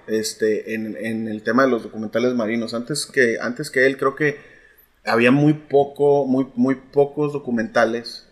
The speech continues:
este, o no había ninguno prácticamente, este, y era mu-, era mucho más limitada la información. Y hablando de cine específicamente, un dato curioso de esto es que, pues, eh, eh, Jacques Cousteau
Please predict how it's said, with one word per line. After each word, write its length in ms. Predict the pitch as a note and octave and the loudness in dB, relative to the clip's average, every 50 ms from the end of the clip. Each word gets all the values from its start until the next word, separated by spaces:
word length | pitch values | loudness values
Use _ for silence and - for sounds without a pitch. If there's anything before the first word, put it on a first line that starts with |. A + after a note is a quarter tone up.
| _ _ | _ _
este, 480 | - A2+ A2+ A2+ G#2+ - - - G#2+ G#2+ | 0 0 0 2 0 -6 -6 -4 -2 -2
o 200 | G#2+ G#2+ G#2+ A2 | 0 0 -2 -2
no 140 | A2+ A2+ A2+ | -4 -2 -2
había 180 | B2 A#2+ - | -2 0 2
ninguno 480 | F3+ D3+ B2+ A#2 A2+ A#2 C3+ D#3+ D3+ B2 | 4 4 4 4 2 2 0 0 0 -2
prácticamente, 800 | - B2 B2+ C3 C#3+ C3 B2 B2 B2 B2+ B2 D#3+ D3+ C#3+ - - - A2+ A2+ | -2 -4 -4 -4 -2 0 0 0 0 -2 -2 -4 -4 -4 -6 -6 -6 -6 -6
este, 300 | G#2+ - - A2+ A2 F#2+ | -6 -6 -4 -2 -2 0
y 120 | G#2+ A2+ | 0 2
era 100 | G#2+ A#2 | 2 2
mu-, 220 | B2 B2+ C3 C3 A#2+ | 2 2 0 0 0
era 200 | A#2+ A#2 A#2+ B2 | 0 2 2 2
mucho 340 | C3 B2+ B2+ B2 A#2+ - A2+ | 0 0 -2 -4 -4 -6 -8
más 140 | A2+ A2+ A#2+ | -6 -4 -2
limitada 340 | B2 B2+ A#2+ - A#2+ A#2 | -2 -4 -2 -2 -4 -2
la 60 | A#2+ A#2+ | -2 -4
información. 560 | A#2 A2+ A2 G#2+ G#2 A2 A2 C#3+ C#3 C3+ C3+ - - - - _ _ _ _ _ | -4 -4 -6 -4 -6 -4 -4 -4 -6 -6 -8 -16 -20 -20 -20 _ _ _ _ _
Y 100 | - A2+ | 2 2
hablando 340 | A#2+ A2 A2 A#2 B2 C3+ D3+ | 4 4 4 2 4 4 4
de 80 | D#3+ D3 | 2 2
cine 200 | - D3+ D3 D#3 | 2 0 0 0
específicamente, 680 | D3 D3 D3 C#3+ C#3+ D3+ D#3 D3+ D3+ D3+ D3 D3 - | -2 -2 -4 -4 -2 0 0 0 0 0 0 -2 -4
un 80 | D3 C#3+ | -2 0
dato 260 | C#3 C3+ - C#3+ C#3 | 0 0 -2 -4 -4
curioso 420 | - D3 C#3 C#3 C#3 C#3 C#3+ C#3+ C#3 | -2 2 4 4 4 4 2 2 2
de 80 | C3+ | 2
esto 220 | C3+ - - C3 B2+ | 0 -2 -2 -2 -2
es 100 | B2 - | -2 0
que, 300 | - C#3 C3+ C3+ C3 - _ _ _ _ _ _ _ _ _ _ _ _ _ _ _ _ | 2 2 2 2 0 -8 _ _ _ _ _ _ _ _ _ _ _ _ _ _ _ _
pues, 360 | B2 B2 B2 - - - - - | 4 4 4 2 0 -4 -2 0
eh, 280 | A2 A#2 A2+ A2 - - | 0 2 2 0 -2 -4
eh, 420 | A2 A2+ A2+ A2+ A2 A2 G#2+ G#2+ G#2+ | -4 -2 -2 0 0 0 -2 0 0
Jacques 220 | B2 B2 - - | 0 0 0 0
Cousteau 640 | - D3+ D3 - - D#3 C#3+ C3+ C#3 C#3+ C#3+ - - | -2 -2 -2 0 4 6 6 6 6 4 -4 -10 -18